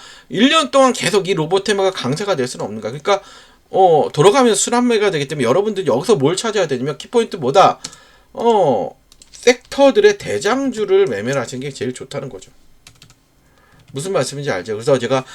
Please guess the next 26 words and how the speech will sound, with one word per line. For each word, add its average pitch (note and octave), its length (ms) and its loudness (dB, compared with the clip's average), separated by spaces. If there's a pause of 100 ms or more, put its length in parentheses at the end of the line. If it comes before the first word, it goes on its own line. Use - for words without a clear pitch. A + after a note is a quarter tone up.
(260)
여러분께, C#3+ 640 8
어, G2+ 260 0
이 C#3+ 140 0
섹터들, G3+ 640 -2
우리가 G#2+ 460 -8 (140)
올해 A#2+ 220 0
매매할 A#2 400 -4
섹터들의 G3 680 -2 (340)
대장주를 F3+ 720 4
좀 D3 160 -4
공유를 B2 400 -2
해드리도록 C#3+ 400 -4
할게요. D#3+ 240 -2
그래서, C#3+ 260 0 (300)
어, A#2+ 340 4
공유를 G3 360 8
받기 C3+ 240 2
원하시면 C#3 360 2
문자 A#3 360 4
그냥 D3+ 180 -2
받으시면 C3+ 380 -8
돼요. - 120 -10
그리고 C#3+ 180 -4
왜 D#3 200 6
이 A#2+ 160 2
종목이 C#3+ 460 -2